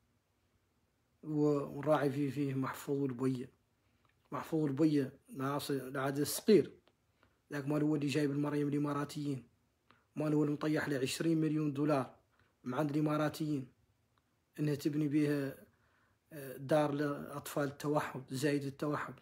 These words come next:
وحازت عليها وقا-، وقبل تفضلتها وقالت لها ماتت، ما عاد شي بي تعرف انه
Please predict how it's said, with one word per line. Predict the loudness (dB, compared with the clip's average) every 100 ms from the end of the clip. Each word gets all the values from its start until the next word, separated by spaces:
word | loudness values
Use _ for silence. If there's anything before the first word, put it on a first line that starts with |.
| _ _ _ _ _ _
وحازت | -6 -2 -2 -2
عليها | -2 -2 -2
وقا-، | -4 -8 -16 -12 -4 -2 -2
وقبل | -6 -4 -2 -2
تفضلتها | -2 -2 -2 0
وقالت | -2 -2
لها | -2
ماتت، | -2 -4 -4
ما | -6
عاد | -4 -4
شي | -6
بي | -6 -4
تعرف | -4 -4 -2
انه | -2 -4